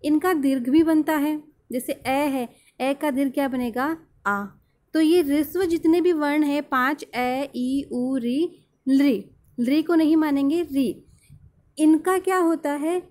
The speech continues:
इन सब में काउंट होगा तो छः, अट्ठारह भेद इनके हो जाएंगे। दीर्घ है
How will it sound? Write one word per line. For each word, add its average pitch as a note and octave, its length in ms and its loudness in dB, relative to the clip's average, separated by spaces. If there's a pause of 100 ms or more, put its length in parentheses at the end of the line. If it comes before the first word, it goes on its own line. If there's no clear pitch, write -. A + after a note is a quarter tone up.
इन D4 140 0
सब C4 240 -4
में D#4 180 2
काउंट D4 320 -2
होगा C4+ 240 -2
तो C#4+ 140 -6
छः, C#4+ 280 -8
अट्ठारह A#3 520 -8
भेद A#3+ 240 -4
इनके B3 220 -4
हो B3 160 -2
जाएंगे। A#3 460 -6 (1400)
दीर्घ E4 360 4
है F4 320 2